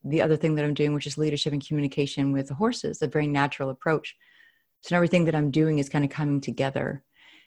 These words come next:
and, um, developing something called Un-, The Unbridled Life, which is kind of my, it's kind of my thing. It's kind of what I wanna,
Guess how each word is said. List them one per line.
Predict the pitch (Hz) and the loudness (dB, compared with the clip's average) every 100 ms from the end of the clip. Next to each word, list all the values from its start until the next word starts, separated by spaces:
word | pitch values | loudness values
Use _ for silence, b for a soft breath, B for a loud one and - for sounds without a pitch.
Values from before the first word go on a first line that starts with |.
| _ | _
and, | 151 147 147 147 147 - | 2 4 4 4 2 0
um, | 151 143 143 143 139 - | -2 0 0 -4 -6 -2
developing | 135 151 147 147 | 4 4 4 2
something | 139 139 135 | 2 0 0
called | 131 135 - | 0 0 2
Un-, | 143 143 - | 2 2 2
The | 156 | 4
Unbridled | 151 156 143 139 135 | 6 6 4 2 0
Life, | 135 131 127 - | 4 6 6 4
which | 139 151 | -2 0
is | 143 - - _ - | -2 -4 -10 _ -4
kind | 160 | 0
of | 160 135 | 0 2
my, | 147 143 135 - _ _ _ _ - | 2 4 2 -2 _ _ _ _ -6
it's | 160 | -2
kind | 190 156 | 2 4
of | |
my | 143 | 2
thing. | 139 131 127 | 0 -4 -4
It's | - | -2
kind | 151 | 0
of | 139 | 2
what | 131 | 0
I | 131 | -2
wanna, | 127 123 123 | -2 -2 -4